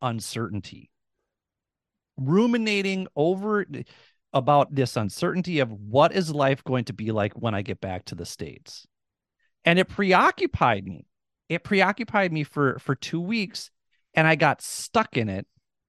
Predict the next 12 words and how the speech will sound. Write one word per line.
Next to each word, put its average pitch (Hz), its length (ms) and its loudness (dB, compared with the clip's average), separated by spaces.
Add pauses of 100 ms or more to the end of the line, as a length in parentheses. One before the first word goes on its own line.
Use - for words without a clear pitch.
(800)
But 151 140 0
luckily 180 600 2
I 180 140 4
had 117 540 -2 (540)
my 131 120 2
therapist, 147 560 0
Lacey, 160 340 0
to, - 120 -8 (300)
to 127 200 -2 (340)
get 175 200 2
me 190 240 2
unstuck. - 840 0